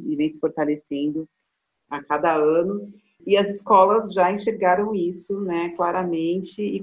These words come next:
já começaram a introduzir os alimentos orgânicos em algumas redes, né? E é muito interessante quando a gente trabalha com adolescente, fica muito claro que quando você traz o, o tema de alimentação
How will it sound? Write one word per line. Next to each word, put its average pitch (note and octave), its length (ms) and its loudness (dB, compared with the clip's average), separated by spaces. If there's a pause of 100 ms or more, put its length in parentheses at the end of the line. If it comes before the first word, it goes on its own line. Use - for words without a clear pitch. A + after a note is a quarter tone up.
já F#3+ 140 6
começaram G3 580 2
a G3 80 2
introduzir G3+ 800 0
os A#3+ 120 2
alimentos G3 440 0
orgânicos F3+ 720 0
em F3+ 100 -2
algumas F3+ 480 0
redes, C#3 600 -4
né? D3 180 -6 (440)
E F#3 100 8
é F#3 60 10
muito A3 260 0
interessante G3+ 540 2
quando F3+ 160 0
a F#3 40 2
gente F3+ 200 -6
trabalha E3+ 360 2
com E3+ 280 -4
adolescente, D#3 1000 -2 (480)
fica F#3+ 300 2
muito A3 280 0
claro F#3+ 760 4 (240)
que G3+ 240 -6
quando C4+ 340 2
você C4+ 260 2
traz E3+ 540 2
o, - 280 -6
o D#3 40 -6
tema F3+ 300 0
de F3+ 100 -2
alimentação E3+ 880 0